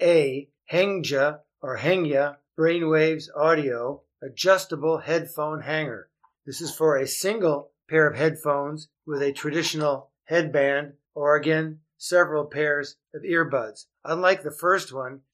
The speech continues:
this does not use an adhesive. It uses an adjustable screw, a really heavy-duty screw. So you can clamp this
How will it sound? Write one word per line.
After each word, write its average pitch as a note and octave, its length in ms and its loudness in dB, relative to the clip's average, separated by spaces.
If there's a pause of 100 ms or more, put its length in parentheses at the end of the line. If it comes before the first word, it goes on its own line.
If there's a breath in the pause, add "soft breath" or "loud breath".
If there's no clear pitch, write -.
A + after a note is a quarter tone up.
this C#3+ 120 -12
does C3 200 -8
not D#3+ 240 -2
use D#3+ 280 0
an C3+ 100 -12
adhesive. C#3 540 -4 (240)
It D3+ 140 -10
uses D#3 560 -2
an C#3+ 140 -10
adjustable D#3+ 840 -2
screw, D#3 560 -4 (180)
a C#3+ 80 -14
really F3 540 -2
heavy-duty E3+ 1080 -2
screw. D#3+ 540 -2 (160)
So - 160 -4
you F3 200 2
can D3+ 220 -8
clamp F3+ 460 0
this D3+ 360 -2